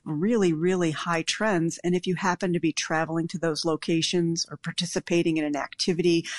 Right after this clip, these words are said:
in one of those areas, that's gonna be cause for you to evaluate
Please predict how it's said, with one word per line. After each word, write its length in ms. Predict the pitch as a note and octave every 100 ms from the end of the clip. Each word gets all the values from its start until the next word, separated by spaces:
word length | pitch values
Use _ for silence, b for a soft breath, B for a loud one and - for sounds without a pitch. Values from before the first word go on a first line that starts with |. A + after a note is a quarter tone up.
| B B
in 200 | F3 E3
one 100 | E3
of 80 |
those 240 | D#3+ D#3+ D#3+
areas, 480 | D#3 D#3+ E3+ E3 E3 - B B
that's 340 | D3+ F3 E3 -
gonna 160 | A3+
be 140 | B3 B3
cause 320 | - D#3+ D#3+
for 180 | - D#3
you 220 | D3+ D#3
to 180 | - G3+
evaluate 760 | F3+ D3 D3+ D3+ D3 D3 A2+